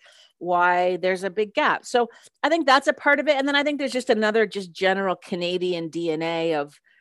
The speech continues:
I'll just say it, kind of like a tolerance for, um,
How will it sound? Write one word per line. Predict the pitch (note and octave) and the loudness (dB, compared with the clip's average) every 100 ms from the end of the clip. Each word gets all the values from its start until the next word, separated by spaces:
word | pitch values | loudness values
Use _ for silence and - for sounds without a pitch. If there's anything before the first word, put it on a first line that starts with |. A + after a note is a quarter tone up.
| _ _ | _ _
I'll | D#3 F#3 | 0 0
just | F#3 - | -2 0
say | F3 | 2
it, | E3+ - | 2 0
kind | G#3+ G#3+ | -4 0
of | |
like | A#3+ A#3 | 0 0
a | G3 _ | -6 _
tolerance | - - F3+ E3+ F3 F#3 F#3 F3 F3 - | -20 -2 2 4 4 2 0 -2 -6 -14
for, | - F3 E3+ D#3+ D3+ D3 _ _ _ _ _ _ _ - | -12 -4 -2 0 -2 -6 _ _ _ _ _ _ _ -6
um, | E3+ D#3+ D#3 D3+ | -2 0 -2 -6